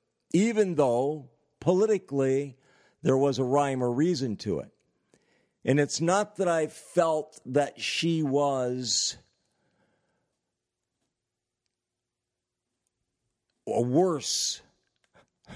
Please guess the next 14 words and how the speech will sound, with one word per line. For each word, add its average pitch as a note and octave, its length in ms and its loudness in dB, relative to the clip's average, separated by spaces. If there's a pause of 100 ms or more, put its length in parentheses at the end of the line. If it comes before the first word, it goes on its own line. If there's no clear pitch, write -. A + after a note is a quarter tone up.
(160)
<laughs> D3 120 2 (1000)
person F3+ 420 2
to C#3+ 100 4
have D#3 220 0
in D3 80 -2
the C3+ 80 2
White D3 300 0
House B2+ 400 -2 (420)
than C#3+ 420 0 (140)
Obama C3+ 600 2 (140)
or A#2+ 120 2
Biden. D3+ 540 -2 (240)
Not C3 340 0
so. C3+ 480 0